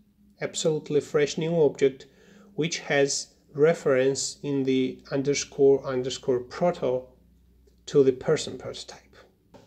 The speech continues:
On this example, my student has this constructor which goes to the student,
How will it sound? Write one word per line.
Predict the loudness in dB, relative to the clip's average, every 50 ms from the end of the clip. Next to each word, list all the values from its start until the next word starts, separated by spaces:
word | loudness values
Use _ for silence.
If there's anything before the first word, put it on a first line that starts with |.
| _ _ -4
On | -4 -2
this | -2 -2 -4
example, | -4 -2 -2 -2 -2 -4 -6 -12 -14 -16 -18 _ _ _ _ -4
my | -2 -2 0 -2
student | -4 -4 -4 -2 0 2 0 0 0 -4 -12 -20 _ _
has | -4 -2 0 0 0 -2 -6 -10 -12 -16 _ _ _ _ _ _ _ _ _ _ _ _ _ _ _ _ _ _
this | -6 -6 -4 -2 -2 -4 -4 -6 -8 _ _
constructor | -8 -6 -6 -4 -4 -4 -4 -4 -4 -4 -4 -2 -2 -4 -6 -8 -14 -20 _ _ _
which | -4 -4 -4 -6 -10 -14 _ _ _ _
goes | _ 2 2 2 0
to | -2 -8
the | -8 -8
student, | -10 -8 -6 -6 -4 -6 -8 -12 -16 -18 -20